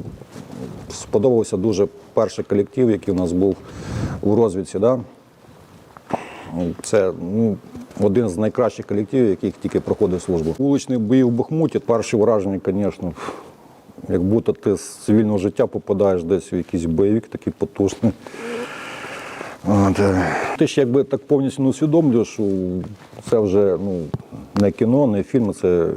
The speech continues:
є життя реальне таке. Е, коли, блін, падають твої побратими рядом, це, звісно, ну, е, зовсім інше кіно.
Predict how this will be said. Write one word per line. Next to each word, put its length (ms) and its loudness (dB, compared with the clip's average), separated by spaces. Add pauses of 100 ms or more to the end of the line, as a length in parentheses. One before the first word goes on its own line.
є 160 4
життя 380 0
реальне 340 2
таке. 340 -2 (1000)
Е, 400 -2 (380)
коли, 300 2 (440)
блін, 360 2 (580)
падають 380 2
твої 140 0
побратими 560 0
рядом, 340 0
це, 200 -2 (120)
звісно, 360 0
ну, 200 0 (3500)
е, 220 2
зовсім 340 2
інше 180 -2
кіно. 280 -4